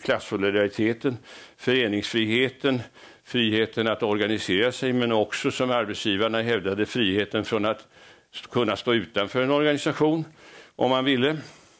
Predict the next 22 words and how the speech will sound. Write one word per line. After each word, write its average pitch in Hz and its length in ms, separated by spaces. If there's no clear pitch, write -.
Eh, 123 140
de 127 260
två 131 260
rättsuppfattningarna, 135 1040
arbetsvilliga 117 880
kontra 113 420
strejkbrytare, 113 800
eh, 107 1500
det 113 80
var 120 120
alltså 113 220
två 107 260
synsätt 117 560
på 120 80
samma 104 300
företeelse 104 1000
som, 98 340
som, 104 380
som, 101 440
eh, 92 680
visade 101 420
sig 101 300